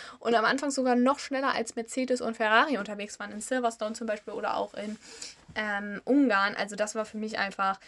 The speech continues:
'ne Mega-Leistung, 'ne super Teamleistung. Die Fahrer, die echt konstant gefahren sind, die wichtige Punkte eingesammelt haben. Ähm, super Rookie mit Oscar Piastri, Lando Norris, der auch in den Rennen überzeugen konnte. Also deswegen super Team. Ähm, dann haben sie auch noch in Katar den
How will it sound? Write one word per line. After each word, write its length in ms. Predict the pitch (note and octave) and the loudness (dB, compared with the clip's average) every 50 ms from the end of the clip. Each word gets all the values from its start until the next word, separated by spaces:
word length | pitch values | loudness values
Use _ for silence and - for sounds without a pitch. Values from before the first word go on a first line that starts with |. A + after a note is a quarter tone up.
| - - - - - _ _ _ _ _ _ | -20 -20 -20 -20 -20 _ _ _ _ _ _
'ne 120 | - A3+ A3 | -2 0 2
Mega-Leistung, 840 | A3 A3+ A#3+ B3 B3+ B3+ B3+ B3+ A#3+ A#3 A#3 A#3 - - A#3+ A#3 A3 | 4 4 6 6 6 6 6 6 6 6 4 2 0 -4 -6 -4 -4
'ne 120 | A3+ A3 | -4 -2
super 320 | G#3 B3 D4 D#4 F4 C#4 | 0 0 2 2 2 2
Teamleistung. 800 | B3+ - C4+ C4+ C4+ C4 B3 A#3 A#3+ A#3+ - - A#3 A#3 A#3+ A#3+ | 2 0 0 0 2 2 4 2 2 2 0 -2 0 0 0 0
Die 100 | A#3+ A#3 | -2 -4
Fahrer, 480 | - - - C4 B3+ C4+ C#4+ C4 B3+ A#3 | -8 -2 2 4 4 4 6 4 4 2
die 140 | A3+ - - | 0 -2 -6
echt 180 | A3+ A#3 - | -8 -8 -8
konstant 500 | - - B3+ B3 - - B3 C#4 D#4 D#4 | -8 -6 -6 -6 -2 2 2 2 2 0
gefahren 500 | - D4 - - C#4+ C4 C4 C4 C4+ C4+ | -6 -10 -6 -2 2 2 4 4 2 0
sind, 220 | B3 C4 B3+ B3 - | 0 0 0 0 0
die 240 | A#3+ A#3+ A3+ - - _ _ | -2 -2 -2 -4 -8 _ _
wichtige 480 | - A3 A3+ D#4 D4+ - - D#4 C#4+ B3+ | -10 -4 -4 -4 -4 -4 -6 -6 -4 -4
Punkte 340 | B3+ - C4+ B3+ B3+ - | -4 -4 -4 -4 -4 -6
eingesammelt 580 | - G#3+ A#3 A#3 A3+ A#3 A#3 A#3 A3+ A3+ - - | -6 -4 -4 -4 -2 -2 -2 -2 -4 -6 -8 -8
haben. 300 | A#3 A3 A3+ A3+ A#3 A3+ _ _ _ _ _ _ _ _ _ _ - | -6 -6 -4 -6 -6 -8 _ _ _ _ _ _ _ _ _ _ -10
Ähm, 320 | F3+ G#3+ G#3+ A3 A3+ A#3 | -10 -10 -8 -8 -8 -8
super 320 | A#3 C#4 - - E4 D4+ C#4 | -8 -8 -6 -4 -4 -4 -2
Rookie 280 | C#4 D#4 D#4 D#4 - C4+ | -2 -2 -2 -2 -4 -6
mit 160 | B3+ A#3+ - A#3 | -6 -6 -6 -8
Oscar 240 | B3 B3 - B3+ | -10 -10 -10 -14
Piastri, 640 | B3 - B3+ A#3+ A#3 A#3+ - - - A#3+ A#3 A#3 A#3 A#3 | -14 -10 -8 -6 -6 -6 -8 -10 -12 -10 -8 -8 -6 -6
Lando 220 | A#3 A#3+ B3 B3 | -4 -4 -4 -4
Norris, 400 | B3 B3 B3+ B3+ B3+ B3+ B3 - | -2 0 0 0 0 0 -4 -8
der 160 | B3 - G#3+ | -8 -4 -4
auch 100 | A#3 A#3 - | -2 -2 0
in 100 | A3+ A#3+ | -2 -2
den 140 | A#3 A#3 | -4 -2
Rennen 280 | A3+ A3+ A#3+ B3 A#3+ - | -2 -2 -2 -2 -4 -2
überzeugen 500 | A3+ A#3 A3+ A3+ - - A#3 A#3 A#3 A#3 | 0 0 0 0 -2 -4 -4 -4 -4 -6
konnte. 320 | A3+ - G#3+ G#3+ - A3+ | -6 -8 -10 -10 -8 -10
Also 220 | G3+ G3+ - - G3 | -10 -10 -12 -12 -18
deswegen 500 | A3 - - - A3+ A3 G#3+ A3 G#3+ G#3 - _ _ _ _ _ _ | -18 -18 -14 -12 -12 -10 -8 -10 -10 -12 -14 _ _ _ _ _ _
super 380 | - A3 A3+ C4+ C4+ D4+ C4+ C4 | -10 -6 -6 -4 0 0 0 0
Team. 420 | - - B3+ B3 B3 A#3+ A3+ - - | -2 -6 -8 -8 -6 -6 -8 -8 -10
Ähm, 320 | - G#3+ G#3+ G#3+ G#3 G#3+ A3 | -8 -8 -8 -8 -8 -8 -6
dann 240 | G#3+ G#3 A#3 A#3 | -6 -6 -4 -2
haben 200 | B3 B3 A#3+ B3 | -2 -2 -2 -2
sie 140 | A#3+ A#3 - | -4 -6 -8
auch 60 | - | -8
noch 120 | G#3+ A3+ A#3 | -8 -6 -6
in 80 | A#3 | -6
Katar 320 | A3+ - A#3 - A#3 A#3+ A#3+ | -8 -10 -14 -12 -10 -10 -8
den 240 | A#3 A3 A3+ A3+ | -6 -6 -8 -8